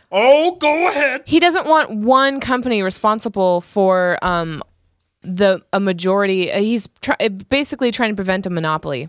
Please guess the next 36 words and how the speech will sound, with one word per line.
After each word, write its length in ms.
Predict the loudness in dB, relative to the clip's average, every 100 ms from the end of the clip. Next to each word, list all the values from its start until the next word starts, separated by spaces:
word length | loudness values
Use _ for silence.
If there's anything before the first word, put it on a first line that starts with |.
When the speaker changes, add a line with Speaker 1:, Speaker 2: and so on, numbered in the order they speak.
| -10
Speaker 1:
Yep. 300 | -4 -2 0
Speaker 2:
Or 140 | 0
doing 220 | 0 0 -2
his 120 | -4
part 300 | -2 -4 -4
to 80 | -8
prevent 340 | -8 -8 -10
it. 140 | -8 -2
Speaker 1:
Yep, 220 | 0 -2 -4
yep, 200 | -8 -8 -10
yep. 120 | -6
Speaker 2:
He, 420 | -2 0 0 0
um, 400 | 0 0 0 -2
Speaker 1:
Yep, 240 | -4 -4 -6 _
yep, 280 | -20 -14 -14 -14 _
yep. 200 | -20 -14 0
Speaker 2:
while 280 | 2 4
he'd 360 | 2 -2 -4 -4
love 460 | 0 2 4 2 -2
the 80 |
publicity 840 | -6 -4 -2 -4 -4 -4 -4 -2 -2
and, 360 | -4 -4 -2
uh, 320 | -2 0 -2 -6
v-, 280 | -12 -14 -16 _
fan 320 | -12 -8 -8 -8
base 420 | -10 -12 -16 -20
of, 420 | -14 -12 -14 -16 -20 _ _ _ _ _ _ _ _ 0
of 220 | 2 2
the 100 | -2
Steam 360 | -6 -4 -2 -2
players, 600 | -2 0 0 0 -4 -8
he's, 420 | -8 -4 -4 -2
uh, 280 | 0 0 -2
keeping 320 | -6 -6 -4 -2
it, 300 | -2 -4 -2
uh, 240 | 0 -2